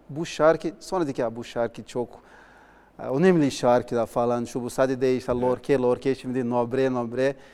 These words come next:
Speaker 1: Ve çok enteresan, her yerde, maçta sonra her yer, ben bir kafedeydi, "Nobre, Nobre, Nobre." Ben de şaşırdım.
Speaker 2: Biraz daha söyler misin? Ben çünkü bunu aradım, taradım, aradım, taradım. İnternet ortamında bulamadım. Bizde de maçların yayın hakkı şu anda kullanamıyoruz.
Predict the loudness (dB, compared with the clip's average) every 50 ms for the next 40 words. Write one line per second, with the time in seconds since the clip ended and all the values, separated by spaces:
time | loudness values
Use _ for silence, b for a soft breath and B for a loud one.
0 | B B B B B B B -4 -4 -4 -2 0 -2 -2 0 2 2 2 2 2
1 | 0 -4 -4 -4 -8 -4 -2 0 0 2 4 6 6 6 6 4 0 -6 -8 -12
2 | -12 -4 0 2 2 2 2 0 -4 -4 -2 0 0 2 2 4 4 4 4 4
3 | 4 2 2 2 -2 -6 -6 -8 -8 -8 -4 -4 -4 -2 0 0 0 2 2 2
4 | 2 0 -2 -4 B B B B B B B B B B B -8 -6 -6 -4 -4
5 | -4 -4 -2 0 0 0 0 -2 0 2 4 4 4 4 4 4 2 2 4 4
6 | 4 4 4 2 B B B B B B B B B 0 4 8 12 12 12 12
7 | 12 12 12 12 12 12 12 8 6 4 2 0 -2 -2 -4 -6 -6 -4 -4 -4
8 | -6 -4 -2 -2 0 0 2 2 2 2 2 -2 -4 -4 -4 -4 -4 -4 -4 -2
9 | 0 2 2 2 2 0 -2 -4 -6 -6 -4 0 0 2 2 0 -2 -4 -4 -2
10 | -2 0 0 -2 -4 -6 -4 -2 0 0 0 -2 -2 -6 -4 -4 -4 -4 -2 0
11 | 0 0 0 0 -2 -2 -2 -2 -2 -4 -4 -2 -2 -4 -2 0 0 0 0 -2
12 | -6 -6 -8 -10 -10 -10 -6 -4 -4 -2 -2 -2 -2 -4 -6 -6 -4 -4 -4 -2
13 | 0 0 0 0 0 -2 -4 -6 -8 -10 -4 -4 -2 -2 -2 -4 -6 -6 -4 0
14 | 0 0 0 0 -2 -2 -4 -4